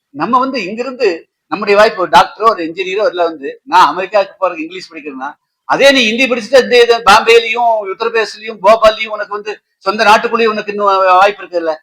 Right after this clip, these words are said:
அது என்ன பெரிய அந்த மொழியை கத்தா அது என்ன இது? இவங்க இன்ஹிரண்டா இதை வச்சுதான் அரசியல் செய்ய முடியும். இது ஒண்ணுதான்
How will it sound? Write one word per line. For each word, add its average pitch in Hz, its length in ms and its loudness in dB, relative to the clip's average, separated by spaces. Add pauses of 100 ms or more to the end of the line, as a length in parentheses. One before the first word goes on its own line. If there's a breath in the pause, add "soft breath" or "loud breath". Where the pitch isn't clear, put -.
(120)
அது 190 180 -2
என்ன 233 220 0
பெரிய 214 180 -2
அந்த 190 120 -6
மொழியை 220 240 -4
கத்தா 202 160 -6
அது 185 140 0
என்ன 170 460 -6 (160)
இது? 151 300 -12 (320)
இவங்க 190 240 -4
இன்ஹிரண்டா 220 840 0 (320)
இதை 175 240 -2
வச்சுதான் 175 280 -4
அரசியல் 185 460 2
செய்ய 165 260 -8
முடியும். 156 460 -6 (220)
இது 147 420 -6
ஒண்ணுதான் 202 720 2